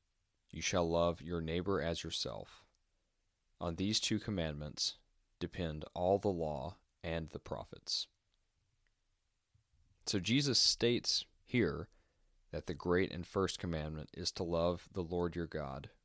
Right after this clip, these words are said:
with all your heart, soul, and mind, which brings front and center a truth that we can see all throughout Scripture.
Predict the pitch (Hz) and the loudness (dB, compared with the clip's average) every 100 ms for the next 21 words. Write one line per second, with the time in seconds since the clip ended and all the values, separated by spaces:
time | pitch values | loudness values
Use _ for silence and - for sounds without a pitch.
0 | _ - 80 - 82 92 92 87 85 87 | _ -10 -10 -4 0 2 2 0 0 0
1 | 82 - - - 80 76 73 - _ 78 | 0 -6 -4 -2 0 -2 -6 -12 _ -12
2 | 78 64 60 50 - _ _ _ _ _ | -10 -10 -12 -14 -18 _ _ _ _ _
3 | _ _ _ _ _ _ 87 - 98 101 | _ _ _ _ _ _ -4 2 6 8
4 | 101 98 - - - - 113 123 117 - | 6 4 2 0 -4 0 4 4 6 4
5 | 87 82 80 - _ _ _ _ _ _ | 4 0 -2 -6 _ _ _ _ _ _
6 | - 85 - 98 92 - 80 90 87 85 | -8 -4 2 4 4 2 0 0 0 0
7 | - 80 73 76 _ _ _ _ _ _ | 0 0 -4 -8 _ _ _ _ _ _
8 | 101 120 104 92 82 - - 76 - - | 8 8 8 6 4 2 -2 -4 -6 -10
9 | - | -14